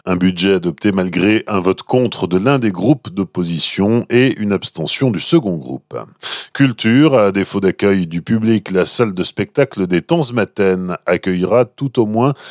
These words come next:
des groupes d'artistes en résidence. Reconduction également du dispositif L'Art à l'école, permettant à des artistes de partager avec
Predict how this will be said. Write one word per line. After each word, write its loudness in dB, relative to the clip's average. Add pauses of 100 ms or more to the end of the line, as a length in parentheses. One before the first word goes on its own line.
(160)
des -4
groupes 0
d'artistes -2
en -2
résidence. 2
Reconduction 0
également 0
du -2
dispositif -4
L'Art 2
à 4
l'école, 0 (340)
permettant -2
à -2
des -4
artistes -6
de -6
partager -2
avec 0